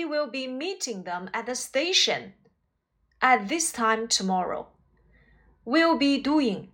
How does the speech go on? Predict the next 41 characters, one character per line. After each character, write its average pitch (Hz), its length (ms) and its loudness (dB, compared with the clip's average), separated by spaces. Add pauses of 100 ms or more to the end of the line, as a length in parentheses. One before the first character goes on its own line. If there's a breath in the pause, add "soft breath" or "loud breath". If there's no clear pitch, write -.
将 311 300 4
来 165 260 2
进 190 260 -2
行 151 260 -4
时。 - 360 0 (540)
Will 311 280 8
you 359 180 6
be 320 100 0
spending 294 680 0
your 262 180 4
holidays 220 640 0
abroad 226 460 2
this 247 300 0
year? 226 360 -2 (260 soft breath)
Spend 311 480 6
your 262 180 6
holidays 240 600 6
abroad 190 560 2 (200 soft breath)
叫 208 180 4
做 196 160 -4
去 - 280 -2
国 180 280 -2
外 220 200 4
度 185 180 -8
假。 185 320 2 (320 loud breath)
我 240 100 4
们 320 120 0
讲 269 260 10
过 262 140 6
spend 262 560 2
它 214 120 -2
的 196 100 4
两 175 240 0
种 175 180 -4
用 196 180 -4
法： - 340 2 (220 loud breath)
spend 294 360 4
time 262 320 2
in 254 220 -2
doing 302 300 0
something， 165 460 -4